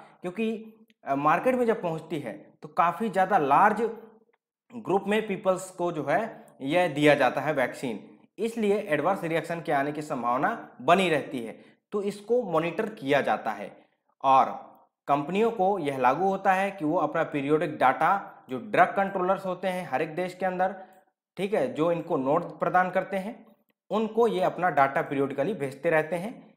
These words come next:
कि सारी चीज़ें, अ, सही चल रही हैं या नहीं।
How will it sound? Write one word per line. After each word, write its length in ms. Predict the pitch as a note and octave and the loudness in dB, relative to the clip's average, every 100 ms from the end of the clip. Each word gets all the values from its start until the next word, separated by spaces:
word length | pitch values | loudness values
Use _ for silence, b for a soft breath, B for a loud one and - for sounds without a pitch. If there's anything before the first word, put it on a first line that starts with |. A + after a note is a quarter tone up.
| _ | _
कि 60 | - | -2
सारी 260 | D3 E3 | 2 2
चीज़ें, 340 | D#3+ C#3 E3+ A3+ | 0 -4 -4 -8
अ, 1080 | - - _ _ _ _ B2+ C3 C3 A#2+ - - _ - | -12 -20 _ _ _ _ -4 -2 -2 -8 -12 -20 _ -8
सही 240 | C#3+ D#3+ | -2 -2
चल 200 | E3 C#3 | 2 2
रही 180 | D#3+ F3 | 2 -2
हैं 260 | F3+ B2+ A#2+ | -6 -8 -4
या 200 | C3+ C3+ | 4 4
नहीं। 280 | A2+ A2+ | 2 -6